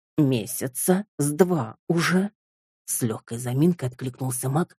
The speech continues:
не зная уже, чего можно ожидать от Нарга Дормана. «Отменно готовит». «На сегодня все». Тут же стремительно поднялся архимаг, давая понять, что заседание суда окончено.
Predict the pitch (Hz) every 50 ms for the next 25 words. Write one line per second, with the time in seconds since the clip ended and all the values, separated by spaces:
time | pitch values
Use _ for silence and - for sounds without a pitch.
0 | _ - 160 151 131 127 131 135 127 135 139 143 143 156 156 - - 135 120 131
1 | 139 139 135 135 135 135 143 139 135 120 131 123 120 113 113 - - - 156 -
2 | - 147 135 123 120 117 139 143 143 156 147 139 127 151 147 131 127 123 127 -
3 | _ _ _ _ _ _ _ _ _ _ _ _ _ _ _ _ _ _ _ _
4 | _ _ - 185 202 - _ - 240 226 185 147 131 123 131 127 127 135 127 127
5 | 131 - - _ _ _ - 123 - 147 135 - - 160 135 123 120 127 123 -
6 | - _ _ _ _ _ _ _ _ _ _ _ - 156 160 156 151 - - -
7 | 175 151 143 147 147 147 139 151 156 139 - - - - - - 165 - _ _
8 | _ _ _ _ _ _ _ _ _ _ - - 151 147 143 131 143 131 - -
9 | - 127 151 156 160 160 - 143 135 135 131 - 143 135 131 147 139 123 127 -
10 | - - 123 127 - - 135 143 156 180 - - - _ _ _ _ _ _ -
11 | 160 190 202 202 208 180 139 - 160 143 139 151 156 139 - - - - - -
12 | 151 135 151 - - - 147 - - 143 147 139 139 - - 170 147 143 147 143
13 | - - 151 135 127 123 - - 123 117 117 110